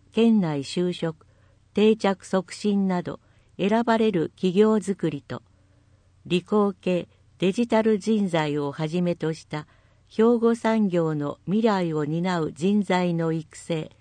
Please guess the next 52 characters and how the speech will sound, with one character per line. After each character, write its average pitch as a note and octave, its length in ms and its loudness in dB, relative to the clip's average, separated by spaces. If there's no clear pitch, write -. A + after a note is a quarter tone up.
の G#3 160 2
二 A3+ 300 -2
つ A#3 120 -2
の F#3+ 160 4
柱 F3+ 460 0
を D#3+ 80 2
テ E3+ 280 0
ー D#3 40 -2
マ C#3+ 160 -4
に C3+ 180 -10
議 F#3 160 2
論 F3 240 2
し - 100 -10
て D3+ 180 -2
い D3 120 -2
ま C#3 180 -6
す。 - 200 -20
昨 G3+ 360 -2
年 B3 240 4
度 F#3+ 140 2
の D#3+ 160 0
議 G3+ 160 0
論 F#3 280 2
の D3 140 -2
成 G3 280 0
果 D3+ 160 -6
で C#3+ 200 -4
あ C#3+ 80 -6
る C3 160 -14
奨 G#3+ 320 2
学 G3 240 -2
金 F#3 340 -2
返 A3 240 2
済 G3 380 -2
支 - 220 0
援 G#3+ 180 2
制 F#3+ 300 0
度 D3 160 -4
や、 C3+ 160 -12
人 G#3+ 320 4
材 G3+ 320 2
を F#3+ 160 2
求 F#3 300 0
め A3+ 140 4
る F3+ 160 0
企 G3 220 -2
業 D#3+ 240 -2
と - 240 -16
求 A#3+ 260 2
職 A3+ 280 -2
者 E3 180 -4
の D3 200 -4